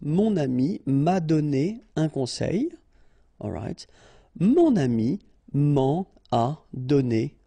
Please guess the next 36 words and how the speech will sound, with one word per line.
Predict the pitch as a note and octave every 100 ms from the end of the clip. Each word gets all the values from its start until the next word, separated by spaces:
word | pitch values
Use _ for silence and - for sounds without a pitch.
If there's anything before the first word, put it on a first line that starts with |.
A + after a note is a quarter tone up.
| _
un. | A2 D#2+ - - -
So | - A#3
it | B3
will | B3+
be | A3
exactly | G3+ D3+ B3+ D#4 D4+
the | F3+
same | - C3 A#2
thing, | D3+ A#3+ C#4+
especially | - D#3+ - E3
if | D3 C#3+
you | C#3
think | E3 C#3+ -
that | D3+ D#3 - - - - _ _ A3
a | B3
donné, | F#3 E3+ D3+ C3 E3 C4+ - _ _ _ _ _
the | -
thing | - A2+ A#2
that | A2+ -
you | B2 - _ -
see | - - C3+
here, | B2 E3 G3 C4 D4+ E4+ - _ _ C#3+
okay, | - B3 - - -
it's | -
only | D4 D#4
one | A#3+ A#3 A#3 G3
verb. | D#3+ C#3 G#2+ - - _
Okay, | - F3 - -
so | F3
you've | A3+ G#3
got | B3 -
two | C4+
parts | A#3 F3 A3 F4+ - -
because | - C3 C3
it's | B2 - - _
composed, | B2+ B2 D#3+ B3 D4 -